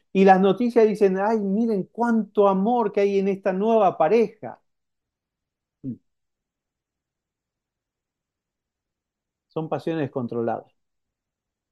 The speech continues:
Y para todas las cosas necesitas tener este dominio, este dominio propio. ¿Sabes la buena noticia de esto? Que este dominio propio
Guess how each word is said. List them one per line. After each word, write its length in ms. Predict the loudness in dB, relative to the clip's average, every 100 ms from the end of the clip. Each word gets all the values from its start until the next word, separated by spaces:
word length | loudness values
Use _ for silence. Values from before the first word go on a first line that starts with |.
| _ _ _ _ _ _ _ -16
Y 60 |
para 280 | -8 -6 -2
todas 200 | 0 0
las 140 | -2
cosas 420 | -6 -8 -8 -18 -20 _ _ _ _ _ _ _ _ _ _ _ _ _ _ _ _ _
necesitas 800 | -10 -6 -6 -4 -4 -4 -6 -10 _
tener 200 | -2 -2
este 200 | 2 2
dominio, 580 | 2 0 0 -2 -4 _ _ _ _ _ _ _ _ -12
este 160 | 2 2
dominio 420 | 4 2 2 2
propio. 300 | -2 -2 -2
¿Sabes 180 | 0 2
la 80 | 2
buena 260 | 0 -2
noticia 480 | -6 -6 -8 0 2
de 140 | 4
esto? 420 | 2 -2 -6 -6 _ _ _ _ _ _ _ _ _ _ _
Que 100 | 0
este 200 | 0 4 4
dominio 460 | 4 2 0 0
propio 520 | 0 0 0 -4 -4